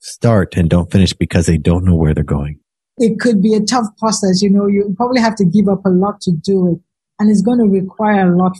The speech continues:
Speaker 2: from you. So your why will give you clarity, and your why will help you when you need that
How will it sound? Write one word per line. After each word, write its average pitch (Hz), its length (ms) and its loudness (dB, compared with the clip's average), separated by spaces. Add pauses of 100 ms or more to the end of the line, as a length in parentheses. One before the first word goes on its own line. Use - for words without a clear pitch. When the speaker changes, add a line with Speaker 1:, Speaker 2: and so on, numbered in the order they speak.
Speaker 2:
from 170 220 2
you. 165 200 0 (360)
So - 160 -6
your 208 160 2
why 233 340 2
will 220 180 2
give 185 220 0
you 180 240 0
clarity, 175 560 -2 (560)
and 214 100 2
your 220 120 2
why 269 240 -2
will 220 200 0
help 208 300 -2
you 196 100 -2
when 233 200 0
you 220 80 4
need 202 260 2
that 202 200 -2